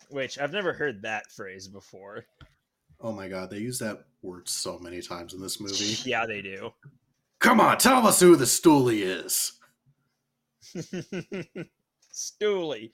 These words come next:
Speaker 1: Stooley!
Speaker 2: Also, I just looked it up. The, uh, the mailman character is r-, literally called Marco the Mailman.
Speaker 1: <laughs> I don't think his name is said ever. They,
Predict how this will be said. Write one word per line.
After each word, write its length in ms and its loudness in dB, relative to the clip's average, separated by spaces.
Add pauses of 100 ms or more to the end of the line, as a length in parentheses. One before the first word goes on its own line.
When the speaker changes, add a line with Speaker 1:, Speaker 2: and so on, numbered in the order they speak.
(140)
Speaker 1:
Stooley! 880 -4 (2250)
Speaker 2:
Also, 280 -6
I 60 -8
just 320 -8
looked 220 -10
it 80 -12
up. 320 -10 (240)
The, 220 -10
uh, 440 -10 (220)
the 80 -10
mailman 540 -10
character 480 -6
is 240 -12
r-, 180 -16
literally 420 -10
called 380 -8
Marco 600 -4
the 100 -10
Mailman. 760 -10 (420)
Speaker 1:
<laughs> 1080 -16
I 60 -6
don't 120 -8
think 140 -4
his 160 -6
name 280 -10
is 120 -12
said 280 -4
ever. 460 -12
They, 180 -14